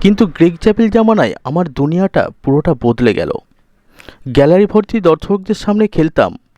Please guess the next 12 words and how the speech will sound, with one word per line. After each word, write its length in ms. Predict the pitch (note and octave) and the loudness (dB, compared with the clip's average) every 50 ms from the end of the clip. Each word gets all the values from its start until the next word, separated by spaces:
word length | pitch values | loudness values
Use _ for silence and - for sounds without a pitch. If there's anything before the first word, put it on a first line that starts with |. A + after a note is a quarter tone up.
| _ _ _ - | _ _ _ -2
ওই 180 | - B2 C3+ | 0 0 0
সময় 360 | C#3+ - - F3+ F3+ D#3+ - - - _ _ - - _ _ _ _ _ _ _ | 0 -2 -6 -4 -4 -4 -4 -6 -10 _ _ -20 -20 _ _ _ _ _ _ _
এমন 300 | - C3+ D#3 F#3+ G#3+ A3 | 0 2 2 2 2 2
জায়গায় 300 | G3 A3+ A3 A3 A#3 A3 | 4 2 2 4 4 2
রঞ্জি 380 | G3 D#3 D3 D3+ E3+ F3+ F3 G3 | 2 2 0 0 0 -2 -6 -4
খেলে 240 | - G#3 G#3+ A3 G#3+ | -2 0 0 0 0
প্রত্যাবর্তন 680 | - - D#3 D3+ - - - F#3+ F#3+ G3+ - - - G#3+ | -2 -2 -4 -4 -2 -2 -4 -2 -2 -2 -4 -4 -4 -2
লড়াই 280 | E3+ C#3+ C#3+ D#3 E3+ | 0 2 2 2 0
করেছি, 480 | F3+ - D#3+ B2+ G2 - - - - - - _ _ _ _ _ _ _ _ _ _ _ _ _ _ - | -2 -2 -4 -4 -4 -4 -8 -12 -12 -12 -16 _ _ _ _ _ _ _ _ _ _ _ _ _ _ -16
সেখানে 580 | - - - E3 D#3+ - G#3 G#3 F#3 A2+ F2 - _ _ _ _ _ _ | -8 -2 0 0 0 2 0 0 0 0 -4 -6 _ _ _ _ _ _
তিনটে 300 | - D3+ D#3 E3 D#3+ G3+ | -2 -2 0 0 2 2
লোকও 340 | F#3+ F#3+ G3 F#3+ - D#3+ C#3 | 2 2 2 2 0 -2 -2